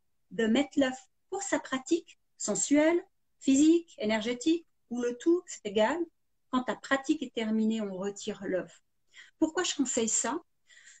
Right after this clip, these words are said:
Euh, ça, c'est, c'est lourd. C'est un caillou. C'est lourd, c'est un caillou.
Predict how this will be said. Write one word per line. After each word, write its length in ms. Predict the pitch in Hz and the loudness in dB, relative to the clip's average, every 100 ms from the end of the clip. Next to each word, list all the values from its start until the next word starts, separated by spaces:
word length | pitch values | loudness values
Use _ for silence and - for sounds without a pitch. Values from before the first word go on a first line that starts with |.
| _ _ _ _ _ _ _ _ _ | _ _ _ _ _ _ _ _ _
Euh, 540 | 247 254 254 247 240 233 - _ _ _ _ _ | 2 4 4 2 -2 -6 -6 _ _ _ _ _
ça, 180 | - 339 494 453 _ - _ - | -2 0 -2 -8 _ -20 _ -8
c'est, 300 | - 254 - | -2 -2 0
c'est 180 | - 247 | 2 4
lourd. 460 | 247 - - _ _ _ | 2 0 -6 _ _ _
C'est 120 | - | -2
un 80 | 285 | 0
caillou. 400 | - 262 302 403 _ _ _ _ _ _ _ _ _ _ _ _ _ _ _ | 2 4 4 2 _ _ _ _ _ _ _ _ _ _ _ _ _ _ _
C'est 160 | - 240 | -2 4
lourd, 300 | 302 330 - | 4 4 -2
c'est 180 | 226 | -6
un 100 | 226 | -6
caillou. 340 | 220 269 247 | -2 -2 -2